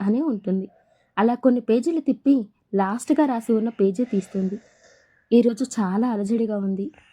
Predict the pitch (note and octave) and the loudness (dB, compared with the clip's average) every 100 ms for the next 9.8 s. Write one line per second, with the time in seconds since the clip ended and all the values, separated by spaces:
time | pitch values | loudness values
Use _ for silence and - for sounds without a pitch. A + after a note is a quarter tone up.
0 | _ _ _ A3 A3 G3 G#3 D4+ C#4+ C#4 | _ _ _ 0 2 0 0 0 2 0
1 | C4 B3 C4+ C4 C4+ B3 A#3 _ A3 A3+ | -2 0 0 2 0 0 -4 _ 0 0
2 | A3 G3 G3 A#3+ A#3 A3 A3 G#3+ A3+ G#3 | 0 -2 0 -2 -2 -2 -2 -2 -2 -4
3 | - _ _ - F#3 G3 G3 G3 F#3+ F3+ | -8 _ _ -6 -2 -2 -2 -2 -2 -2
4 | F3+ A3+ C4+ - _ F#3 G3 G3+ A#3 C4 | -2 -4 -4 -14 _ -4 -2 -2 -2 0
5 | A3 G3+ F#3+ F#3 F#3+ - _ _ _ _ | 0 0 -4 -4 -6 -10 _ _ _ _
6 | G3+ G3+ C4+ C4 A#3 C#4 D#4 C#4+ C4 B3+ | 0 2 0 0 0 0 0 0 0 -2
7 | B3 A3+ G#3+ - G3 G3+ G3+ A#3 A#3+ F#3+ | -2 -4 -8 -8 -2 -2 0 -2 -2 -2
8 | G#3 - A#3 A3 G#3 G3+ G3 A#3+ - _ | -2 0 0 0 -2 0 0 -4 -10 _
9 | - F#3 A#3+ E4+ F#3+ F3+ E3+ F#3 | -6 -2 0 0 -2 -4 -6 -8